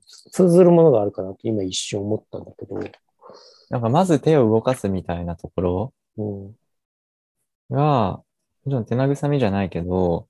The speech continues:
Speaker 1: うんうん。
Speaker 2: なんか行動に移す第一歩
Speaker 1: そうです。
Speaker 2: としてはいいのかもしれないし、
Speaker 1: うん。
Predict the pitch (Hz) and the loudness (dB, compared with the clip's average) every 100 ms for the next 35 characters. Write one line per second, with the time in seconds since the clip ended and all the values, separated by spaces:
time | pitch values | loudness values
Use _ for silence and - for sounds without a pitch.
0 | 110 104 98 - 104 98 - _ _ _ | -14 -12 -12 -14 -12 -14 -20 _ _ _
1 | _ _ _ _ 139 120 - 113 113 110 | _ _ _ _ -8 -8 -4 -2 2 2
2 | 110 107 - 104 - 113 - 82 - _ | 2 -2 -4 -8 -4 -6 -4 -6 -6 _
3 | _ _ _ _ _ - 101 87 87 _ | _ _ _ _ _ -6 -4 -4 -8 _
4 | - - _ _ _ _ _ _ _ _ | -10 -10 _ _ _ _ _ _ _ _
5 | - - 117 98 101 - 120 135 117 117 | -16 -2 0 0 -6 -14 -2 2 2 2
6 | 95 90 - 92 90 90 - 95 90 85 | 0 -2 -2 -4 -4 -8 -4 -2 -2 -4
7 | 95 - 110 104 101 | -10 -10 -8 -8 -12